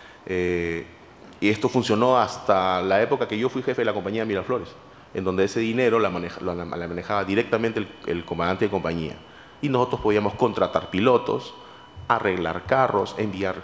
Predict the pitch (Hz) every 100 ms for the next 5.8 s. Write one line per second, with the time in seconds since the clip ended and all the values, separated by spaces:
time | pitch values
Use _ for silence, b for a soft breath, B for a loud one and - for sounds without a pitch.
0 | - - 90 87 85 78 85 87 123 127
1 | - - - B B B - 92 87 87
2 | 85 85 - 107 92 95 120 110 110 98
3 | 107 101 101 107 95 113 - 92 85 107
4 | 101 107 101 - 95 92 85 101 95 85
5 | 78 90 98 - 139 110 107